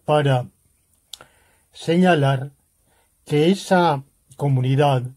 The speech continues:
que forman los individuos, esa sociedad, tiene que mantener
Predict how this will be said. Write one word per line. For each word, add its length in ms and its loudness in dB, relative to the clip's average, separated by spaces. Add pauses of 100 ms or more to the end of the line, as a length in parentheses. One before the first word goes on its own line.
(120)
que 120 -8
forman 540 0
los 200 -8
individuos, 680 -4 (560)
esa 200 -10
sociedad, 560 -2 (1120)
tiene 460 2
que 340 -2
mantener 720 0